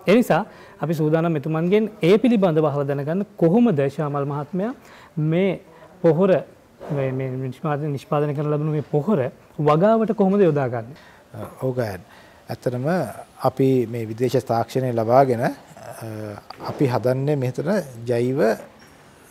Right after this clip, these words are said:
Speaker 2: දියර පොහොරේ අපි ගොවි මහතුන් ලබා දෙන්නේ පවුඩයක් විදිහට. පවුඩයක්, පැකට් එකක් විදිහට. ඇත්තට මේක විශේෂත්වය තමයි ශ්‍රී ලංකාවේ අද වෙනකොට, අ, ජෛව දියර පොහොර පවුඩයක් විදිහට ලබා දෙන්නේ අප ආයතනය විතරයි.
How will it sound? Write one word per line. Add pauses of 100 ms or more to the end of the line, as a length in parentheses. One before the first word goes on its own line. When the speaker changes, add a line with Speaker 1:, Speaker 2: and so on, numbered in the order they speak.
Speaker 2:
දියර
පොහොරේ
අපි
ගොවි
මහතුන්
ලබා
දෙන්නේ (280)
පවුඩයක්
විදිහට. (800)
පවුඩයක්, (160)
පැකට්
එකක්
විදිහට. (420)
ඇත්තට
මේක
විශේෂත්වය
තමයි (340)
ශ්‍රී
ලංකාවේ
අද
වෙනකොට,
අ, (1040)
ජෛව
දියර
පොහොර
පවුඩයක්
විදිහට
ලබා
දෙන්නේ
අප
ආයතනය
විතරයි.